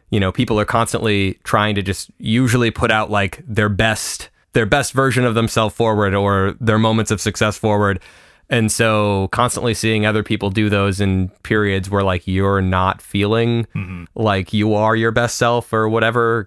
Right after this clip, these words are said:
Speaker 1: can be pretty detrimental to people. Like, some people are really good about filtering it out and not caring. But I think that a lot of people, especially people that are a little younger or, like, more impressionable at any age or whatever, kinda have a harder time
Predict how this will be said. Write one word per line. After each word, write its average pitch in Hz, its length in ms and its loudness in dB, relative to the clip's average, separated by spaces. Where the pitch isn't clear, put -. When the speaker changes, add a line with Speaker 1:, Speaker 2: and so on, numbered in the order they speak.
Speaker 1:
can 98 180 0
be 95 420 0
pretty 104 220 0
detrimental 101 600 0
to - 180 -12
people. 95 320 -4
Like, 92 160 -2
some 196 160 0
people 202 240 0
are 170 80 2
really 165 220 0
good 143 100 2
about 120 340 0
filtering 107 360 0
it 101 40 2
out 104 200 2
and 92 80 -4
not 92 180 -2
caring. 123 420 0
But 110 120 0
I 123 60 2
think 139 180 -2
that 120 180 0
a 104 100 -2
lot 113 520 2
of 117 80 0
people, 147 560 -2
especially 117 560 -2
people 113 400 -2
that 101 160 0
are 98 340 0
a 131 40 2
little 117 320 0
younger 113 540 2
or, 107 60 2
like, 95 180 0
more 120 240 2
impressionable 113 800 0
at 95 100 0
any 117 220 0
age 127 180 -2
or 127 80 0
whatever, 139 460 0
kinda 120 200 -2
have 123 140 0
a 117 100 0
harder 117 300 0
time 110 580 0